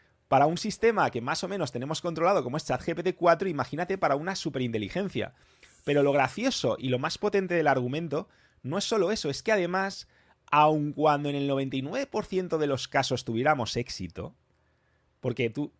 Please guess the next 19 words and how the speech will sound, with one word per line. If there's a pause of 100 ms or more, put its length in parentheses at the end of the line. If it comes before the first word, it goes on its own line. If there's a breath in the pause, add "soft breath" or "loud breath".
(220)
tú
has
dicho,
"Bueno,
pero
hay
un
suicida
de
vez
en
cuando,
pero
en
general (120)
los
genes
triunfan
bastante,